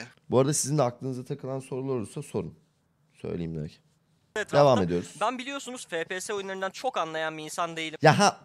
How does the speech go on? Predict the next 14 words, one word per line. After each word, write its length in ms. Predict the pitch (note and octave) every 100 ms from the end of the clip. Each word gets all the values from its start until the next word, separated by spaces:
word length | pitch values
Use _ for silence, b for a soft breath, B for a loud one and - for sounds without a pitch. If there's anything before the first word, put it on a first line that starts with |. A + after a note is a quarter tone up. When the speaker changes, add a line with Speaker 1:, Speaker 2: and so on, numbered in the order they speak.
| _ _
Speaker 1:
demek 320 | A2+ C#3+ F3+ F3+
istediğim 420 | - F#3 F#3+ G3
nokta, 200 | C#3 B2
az 100 | B2+
önceki 280 | C#3 C3+ D#3+
olayları 360 | C#3+ C#3+ C#3
niye 120 | D3+
anlattım? 460 | D3 A#2+ G#2 - G#2+ - _ _ _ _ -
Ben 140 | D#3
oyunun 300 | F3 F3 F#3+
kötü 280 | F3+ E3 E3
yanlarını 340 | E3 D#3+ D#3+ D#3+
da 60 |
söyle-, 380 | D3+ C#3 C#3